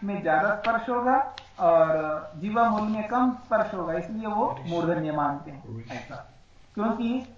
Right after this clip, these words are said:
बोलने वालों के ऊपर भी निर्भर करता है ना, आप अपनी जीभ को, कर्म को, साधन को, जिह्वा जो है साधन बनता है इन सब वर्णों का, अधिकांश वर्णों का, तो जब जीभ के, अ, अ, आगे के अग्रभाग को,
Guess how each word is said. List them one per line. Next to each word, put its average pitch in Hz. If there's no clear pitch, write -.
बोलने 208
वालों 254
के 262
ऊपर 247
भी 254
निर्भर 214
करता 226
है 285
ना, 147
आप 185
अपनी 220
जीभ 208
को, 214
कर्म 185
को, 175
साधन 165
को, 185
जिह्वा 190
जो 196
है 233
साधन 196
बनता 180
है 185
इन 175
सब 180
वर्णों 160
का, 202
अधिकांश 156
वर्णों 135
का, 170
तो 214
जब 202
जीभ 220
के, 247
अ, 135
अ, 135
आगे 202
के 202
अग्रभाग 180
को, -